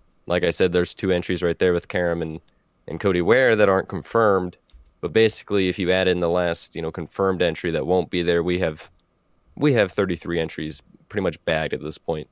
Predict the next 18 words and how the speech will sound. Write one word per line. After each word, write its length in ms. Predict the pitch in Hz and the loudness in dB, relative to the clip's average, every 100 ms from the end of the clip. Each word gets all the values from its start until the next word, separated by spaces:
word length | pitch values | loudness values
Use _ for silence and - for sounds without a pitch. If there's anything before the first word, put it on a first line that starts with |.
| _ _ _ _ _ _ - | _ _ _ _ _ _ -2
Um, 400 | 82 78 71 - | 0 0 -4 -10
so 140 | - | -10
pretty 200 | - 131 123 | -2 0 4
much, 400 | 110 - - - _ _ _ _ _ _ - | 2 2 -8 -18 _ _ _ _ _ _ -6
uh, 360 | 90 82 80 - _ _ _ _ _ _ - | -2 0 0 -4 _ _ _ _ _ _ 0
kind 220 | 107 107 | 2 4
of 140 | 90 | 2
what 100 | 87 | 2
I've 220 | 92 98 | 2 2
come 140 | - 87 | -2 0
down 260 | 90 90 85 | 0 0 -2
to 360 | 90 85 78 | -4 -2 -4
today 480 | - 85 92 87 82 _ _ _ _ _ _ _ _ _ _ _ | -4 2 4 4 0 _ _ _ _ _ _ _ _ _ _ _
is, 320 | 90 87 80 | -2 -2 0
um, 420 | 87 85 80 73 - _ _ _ _ _ _ _ _ _ - - | 0 0 -2 -6 -12 _ _ _ _ _ _ _ _ _ -20 -12
uh, 180 | 64 85 | -8 -2
well, 200 | 101 104 | 2 4
actually, 320 | 101 - 90 | 4 2 -2